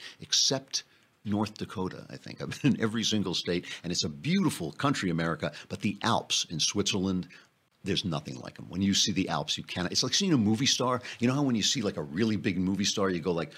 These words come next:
"Wow, that's so, it's, he looks so real," you know? That's what the Alps look like. The Alps just completely blow you away, and you can hike some of the most beautiful hikes, uh, ever.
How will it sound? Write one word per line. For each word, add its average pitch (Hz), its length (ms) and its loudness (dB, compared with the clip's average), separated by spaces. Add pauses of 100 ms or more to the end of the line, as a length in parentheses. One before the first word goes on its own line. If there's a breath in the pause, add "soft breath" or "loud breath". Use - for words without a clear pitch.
(120)
"Wow, 135 400 0
that's 92 180 -2
so, - 180 2
it's, - 180 -2 (200)
he 135 200 0
looks 143 220 2
so 151 140 2
real," 101 400 0
you 80 120 -4
know? 98 120 -2 (200 loud breath)
That's 120 160 2
what 139 80 4
the 131 120 4
Alps 98 280 2
look 82 160 -6
like. 73 120 -8
The 82 120 -6
Alps 98 220 -2
just - 220 -2
completely 107 600 -2
blow 98 200 2
you 95 200 4
away, 92 260 2 (180 loud breath)
and 92 100 -4
you 90 60 0
can 78 140 -4
hike 101 320 -2
some 95 140 0
of 90 40 0
the 87 60 -2
most 78 220 -6
beautiful 95 340 -2
hikes, - 420 -4
uh, 76 200 -4
ever. 78 240 -6